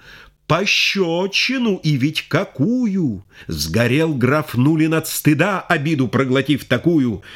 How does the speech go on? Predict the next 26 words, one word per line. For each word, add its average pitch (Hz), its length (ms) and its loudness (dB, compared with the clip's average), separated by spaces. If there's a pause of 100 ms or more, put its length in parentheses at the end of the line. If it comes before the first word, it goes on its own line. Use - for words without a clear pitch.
(300)
Не 233 160 4
знаю, 135 400 0
чем 90 300 0
бы 113 100 -2
кончил 202 460 0
он, 170 140 -6
досадой 165 460 -2
страшную 143 680 0
пылая, 156 500 0 (220)
но 196 120 4
шпиц - 480 -4
косматый 139 540 -2
вдруг 135 260 -2
залая 147 440 -2
прервал 151 500 -2
параши 220 540 -4
крепкий 220 460 -4
сон, 226 420 0 (180)
услышал 170 500 0
граф 147 380 0
ее 175 160 2
походку 202 680 0
и, 226 80 4
проклиная 190 880 0
свой 180 320 0
ночлег 175 640 0